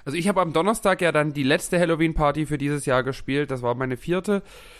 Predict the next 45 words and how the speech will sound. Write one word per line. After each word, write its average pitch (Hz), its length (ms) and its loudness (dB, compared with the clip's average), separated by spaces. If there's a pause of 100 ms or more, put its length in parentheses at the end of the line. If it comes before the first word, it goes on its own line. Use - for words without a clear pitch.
(140)
Und 156 280 0
die 143 160 -2
war 131 220 4
im 135 220 -2
Luden. 135 560 0
Und 123 180 -2
ich 131 140 -6
muss 160 180 0
sagen, 147 380 0
ich 143 160 -4
hab - 280 -4
tatsächlich 151 500 -2
gar 120 120 2
nicht 156 140 0
so 151 100 0
viel 139 160 -2
erwartet, 123 440 0
weil 127 80 2
ich 127 100 -6
mir 131 60 -4
dachte, 127 220 -2
okay, 131 200 -4
jetzt 131 180 -2
waren 123 160 2
gestern 131 340 -2
die 135 80 -2
Leute 131 240 2
schon 135 160 -6
alle 131 280 -2
Halloween-mäßig 131 600 -2
unterwegs. 139 500 -2 (640)
Ähm, 139 360 2
es 131 160 -6
ist 135 200 -6
Donnerstag, 147 600 2
am 131 100 -2
nächsten 139 280 -4
Tag 143 180 -2
müssen 147 160 -2
die 135 80 -4
Leute 135 220 2
arbeiten. 131 440 -2
Es 131 140 -8
ist, - 240 -8
äh, 131 500 0